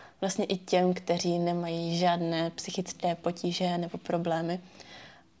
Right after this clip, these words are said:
ale třeba jen hledají cestu, eh, kam jít, eh, poznat víc sama sebe. A dřív by-, dřív bych si vlastně neuměla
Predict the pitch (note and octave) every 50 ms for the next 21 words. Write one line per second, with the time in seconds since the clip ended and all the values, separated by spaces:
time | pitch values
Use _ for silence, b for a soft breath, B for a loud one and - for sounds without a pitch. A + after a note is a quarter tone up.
0 | _ _ E3 F#3+ F#3+ F3+ F#3 F3+ F3+ F3+ F3+ F3+ - - G3+ F3+ F#3+ F#3+ F#3+ F#3+
1 | G3+ F#3+ F#3+ F#3 F#3+ F#3+ F#3 - - F#3+ F3+ - - - - F3 F3 F3+ F3+ F3+
2 | B B B B B B B B B B B B B B B - F#3+ F#3+ F#3 F3+
3 | F3+ F3+ F3+ - - G3 F#3 F#3 F3+ F3 E3+ F3+ F3+ F3+ - - - - F3+ F3
4 | F3 F3 F3 F3 F3 F3 F3 F3 F3+ F3+ - - - _ _ _ G3+ G3 F#3 -
5 | F3+ F3 E3+ F3 F3 - - - F#3+ F3+ F3+ F3+ - - F#3 F3+ F3 F3 - -
6 | E3+ D#3+ D#3+ E3 E3+ F3+ F3 b b b b b b b b b b b b b
7 | b b b b b b b b b b b b _ _ _ _ _ - F#3+ F#3
8 | F3+ F3+ F3+ F3+ F3+ F3+ F3+ F3+ F3+ F3+ F3+ - - G#3+ G3+ F#3 G3+ F#3 - -
9 | - F3 F#3 G3+ G3 G3+ F#3 E3 F3+ F3+ - - F#3+ F3 F3 F3 F3+ - F#3 F3+
10 | F3 F3 F3 F3 F3 F3 F3 F3 F3 F3 E3+ F3 F3